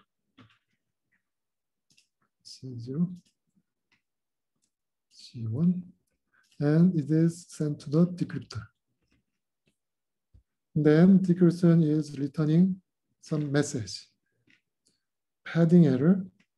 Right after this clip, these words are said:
or mag error. Okay. So if this is a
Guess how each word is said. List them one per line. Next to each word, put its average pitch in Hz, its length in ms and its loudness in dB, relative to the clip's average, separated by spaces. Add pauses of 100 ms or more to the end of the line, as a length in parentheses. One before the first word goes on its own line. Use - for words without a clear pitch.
(120)
or 123 220 -10
mag 139 260 -6
error. 107 320 -12 (2500)
Okay. 185 160 2 (2000)
So 175 260 2
if 190 300 6
this 175 220 6
is 165 320 4
a 135 340 2